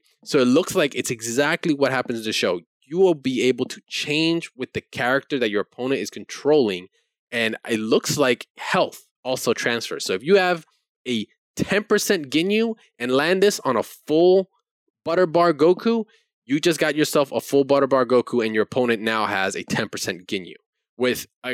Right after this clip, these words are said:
and, and, and it kinda gets deep into, like, mind games, 'cause now it's like, I have to know, right? If I'm ever playing this game competitively, I have to know Ginyu's move.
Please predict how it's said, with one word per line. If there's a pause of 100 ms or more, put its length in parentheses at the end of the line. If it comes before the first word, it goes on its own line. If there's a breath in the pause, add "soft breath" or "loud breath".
(160)
and,
and,
and
it
kinda
gets
deep
into,
like, (640)
mind
games,
'cause
now
it's
like, (280)
I
have
to
know,
right?
If
I'm
ever
playing
this
game
competitively, (300 loud breath)
I
have
to
know
Ginyu's
move.